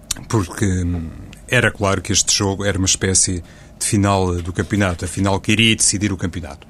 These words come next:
Ainda não está. O Paços de Ferreira terá certamente, por todos os motivos e mais alguns, basta ver aquilo que aconteceu, por exemplo, na Luz, eh, quando o Estoril visitou o estádio do Benfica. O Paços de Ferreira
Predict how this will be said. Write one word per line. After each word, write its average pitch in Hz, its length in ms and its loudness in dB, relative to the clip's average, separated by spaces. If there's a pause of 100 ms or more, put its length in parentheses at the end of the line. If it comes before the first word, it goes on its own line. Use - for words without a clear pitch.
(300)
Ainda 131 300 4
não 98 120 0
está. 123 300 0 (480)
O 101 60 -10
Paços 92 380 0
de - 80 -4
Ferreira 90 580 -2
terá 90 300 0
certamente, 95 680 2 (440)
por - 120 -12
todos 90 360 -2
os - 80 2
motivos 95 460 2
e 98 60 2
mais 92 240 2
alguns, 98 500 0
basta 143 260 0
ver 95 140 0
aquilo 90 220 -4
que 98 100 -6
aconteceu, 90 560 0 (340)
por 98 120 0
exemplo, 92 300 2
na 95 80 2
Luz, 92 380 0
eh, 87 280 0 (320)
quando 95 420 2
o 90 60 -2
Estoril 95 420 2
visitou 90 540 0 (380)
o 98 40 -4
estádio 90 340 0
do 87 60 -2
Benfica. 92 540 -2
O 117 80 -8
Paços - 340 0
de - 80 -6
Ferreira 98 460 4